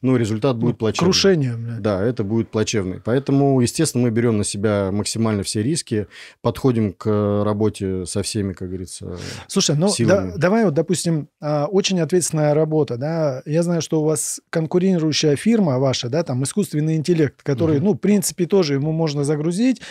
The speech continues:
Speaker 2: и он переведёт. Ну, вот такие вот, а, как самолёт или там как турбины, ну, соответственно, они пока ещё не могут это
Speaker 1: Не, по
Speaker 2: делать,
Speaker 1: чесноку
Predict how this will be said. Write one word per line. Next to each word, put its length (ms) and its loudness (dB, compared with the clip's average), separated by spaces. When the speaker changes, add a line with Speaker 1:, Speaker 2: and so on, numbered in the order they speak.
Speaker 2:
и 80 2
он 160 4
переведёт. 580 4
Ну, 120 0
вот 260 4
такие 400 2
вот, 240 2
а, 340 2
как 360 0
самолёт 640 4
или 120 2
там 220 0
как 260 -2
турбины, 640 4
ну, 120 0
соответственно, 520 2
они 160 2
пока 240 2
ещё 240 2
не 140 2
могут 340 2
это 80 2
Speaker 1:
Не, 140 6
по 60 0
Speaker 2:
делать, 140 4
Speaker 1:
чесноку 220 2